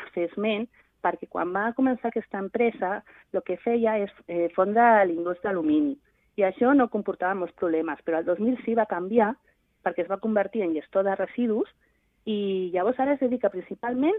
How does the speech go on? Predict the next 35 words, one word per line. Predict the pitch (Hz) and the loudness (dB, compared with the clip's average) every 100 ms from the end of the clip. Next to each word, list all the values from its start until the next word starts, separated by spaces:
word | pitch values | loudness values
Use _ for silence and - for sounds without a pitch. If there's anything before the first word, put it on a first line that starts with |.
| - | -2
a | 196 | -6
extreure | - - 226 254 254 | -4 2 4 4 4
l-, | 240 226 | 0 0
l'alumini | 208 202 202 226 302 | 2 2 2 2 4
de | 262 | 4
la | 180 | 2
ferralla, | - 175 180 175 156 - _ _ _ _ _ _ _ _ | -2 -4 0 2 2 -2 _ _ _ _ _ _ _ _
una | 190 214 | -4 -2
ferralla | 214 214 214 | 0 2 2
que | - 196 | 2 0
arriba | 185 | -2
en | 196 | -4
camió | 196 196 214 262 | -4 -4 0 2
de | 254 | 4
diferents | 180 - 165 170 | 2 -2 -6 -4
indrets. | 190 170 143 139 - _ _ _ | -4 -2 -2 -4 -8 _ _ _
Què | 220 196 | -2 0
passa? | 170 - 151 | -2 -2 -6
Que | 165 | -4
això, | 175 - 254 262 - _ - | -4 2 4 4 -2 _ -10
en | 160 156 151 | -6 -4 -6
aquesta | 151 208 220 | -8 -4 -2
ferralla | - 208 233 262 | -2 0 0 2
hi | 180 | 2
ha | 170 | 2
de | 143 | 2
tot. | 170 143 - _ _ _ - | 0 -2 -4 _ _ _ -4
Llavors, | 175 196 - | 0 2 0
al | 151 147 143 | 0 0 -2
cremar-la, | 151 147 214 254 247 294 - - - - | -4 0 2 4 4 2 -2 -16 -18 -8
eh, | 175 165 160 156 - _ | -2 0 0 -2 -6 _
totes | - 180 208 - | -8 -6 -6 -4
aquestes | 185 196 - - | -4 -4 -6 -8
emissions | 196 180 - 220 233 - | -6 -8 -4 -2 -2 -6
és | 170 165 | -6 -6